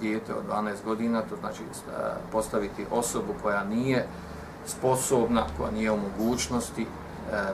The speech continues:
ni, e, sa strane pameti, ni sa strane fizičke moći da upravlja državom.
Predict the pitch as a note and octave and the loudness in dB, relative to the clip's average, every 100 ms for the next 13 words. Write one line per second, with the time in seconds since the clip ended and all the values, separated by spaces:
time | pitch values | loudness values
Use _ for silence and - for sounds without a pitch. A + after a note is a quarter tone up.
0 | G#2 B2+ B2+ - - - - - - - | 2 0 0 -6 -12 -10 -10 -12 -12 -10
1 | - G#2 G2+ F#2+ - A2 - G#2+ G#2 G#2 | -4 -2 0 0 0 -2 4 6 6 4
2 | G2 - - A#2+ A#2 A2 A2 G2 G#2+ - | -2 0 6 8 6 4 0 -2 -4 -4
3 | G#2+ G#2 G#2 F#2+ - A#2+ A2 - A#2 G#2 | 0 0 0 -2 0 0 0 0 4 4
4 | - A#2 C3+ - - - - - - - | 4 4 4 2 -2 -8 -10 -12 -12 -10
5 | - A2+ A2 - A2+ G#2+ G#2 G2 G#2 - | 2 4 4 2 2 4 2 0 -2 0
6 | G#2+ F#2 F#2 | -2 -2 -4